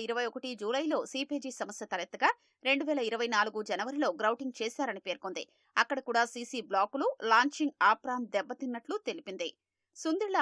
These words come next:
ఆనకట్టకు రెండు వేల పంతొమ్మిదిలో సీసీ బ్లాకులు కదిలిపోయాయన్న కమిటీ, అక్కడ రాఫ్టులో వియరింగ్ కోట్ కొట్టుకుపోయినట్లు పేర్కొంది. రెండు వేల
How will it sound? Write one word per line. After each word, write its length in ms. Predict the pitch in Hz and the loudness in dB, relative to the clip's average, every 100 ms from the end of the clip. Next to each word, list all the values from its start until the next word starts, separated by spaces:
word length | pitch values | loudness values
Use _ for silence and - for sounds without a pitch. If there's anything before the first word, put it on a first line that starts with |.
| 226 | 4
ఆనకట్టకు 440 | 262 285 339 311 202 | 2 -4 -4 0 2
రెండు 220 | 233 277 | 2 0
వేల 180 | 302 269 220 | -4 -2 2
పంతొమ్మిదిలో 460 | 208 226 226 262 523 | 2 0 -4 0 0
సీసీ 300 | - 302 381 | 0 -4 -4
బ్లాకులు 420 | 311 240 226 277 254 | -2 2 2 2 -2
కదిలిపోయాయన్న 840 | 214 226 240 - 226 214 202 196 | 0 0 -4 -6 2 2 2 -2
కమిటీ, 340 | - - 294 - _ _ - | -6 -4 -4 -6 _ _ 4
అక్కడ 280 | 247 - 392 440 339 | 4 4 2 4 8
రాఫ్టులో 400 | 240 - 294 427 339 | 8 6 0 2 2
వియరింగ్ 360 | 285 370 381 - | 0 -2 -4 -2
కోట్ 180 | 254 - | -4 -2
కొట్టుకుపోయినట్లు 680 | 226 226 302 285 269 247 403 | -4 -2 -6 -2 -4 -2 -4
పేర్కొంది. 500 | 415 220 - 330 247 - _ _ 254 | -2 -4 -4 -6 -8 -10 _ _ 2
రెండు 180 | 285 339 | 2 2
వేల 140 | 330 | 0